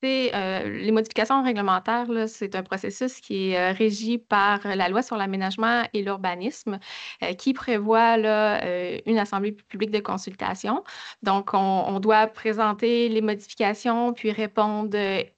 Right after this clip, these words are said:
aux questions et, euh, recueillir les commentaires.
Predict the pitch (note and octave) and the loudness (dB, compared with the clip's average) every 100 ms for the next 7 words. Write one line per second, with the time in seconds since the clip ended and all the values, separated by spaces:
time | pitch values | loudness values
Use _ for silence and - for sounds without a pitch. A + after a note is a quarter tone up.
0 | - A3 G3+ G3+ A3+ A#3+ B3 A3 A3 A3 | -4 -2 -2 2 4 4 4 4 6 4
1 | - F#3 F#3 F3+ F#2 - - A3 B3 A#3 | 4 0 0 0 -2 -2 0 2 6 8
2 | C4 A#3+ A3 F#3+ F#3 - - | 6 4 0 -6 -6 -10 -12